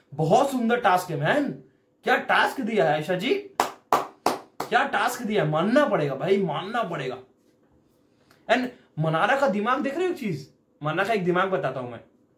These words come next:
आयशा जी जब कहती है कि तुझे कपड़े फेंकने मुनावर के,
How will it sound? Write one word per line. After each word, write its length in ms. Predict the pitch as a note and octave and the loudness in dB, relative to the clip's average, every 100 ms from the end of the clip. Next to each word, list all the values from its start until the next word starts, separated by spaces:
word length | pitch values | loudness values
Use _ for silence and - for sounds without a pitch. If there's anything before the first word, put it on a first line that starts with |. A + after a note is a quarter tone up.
| _ _ _ _ _ _ _ _ _ _ - C#3+ | _ _ _ _ _ _ _ _ _ _ -6 0
आयशा 220 | E3+ A#3+ | 2 2
जी 140 | G#3+ | 0
जब 160 | C4 C4+ | 2 0
कहती 260 | G#3+ G3 B3 | 0 -2 -6
है 60 | |
कि 140 | B3 C4 | -6 -8
तुझे 480 | B3+ - D#3 F#3+ | -8 -10 -4 -2
कपड़े 300 | - F3+ G3+ | 0 -2 0
फेंकने 320 | G#3 G3 A3 E4+ | 0 0 0 2
मुनावर 320 | F3+ D#3+ D3+ | 2 2 0
के, 240 | C#3+ - | -4 -14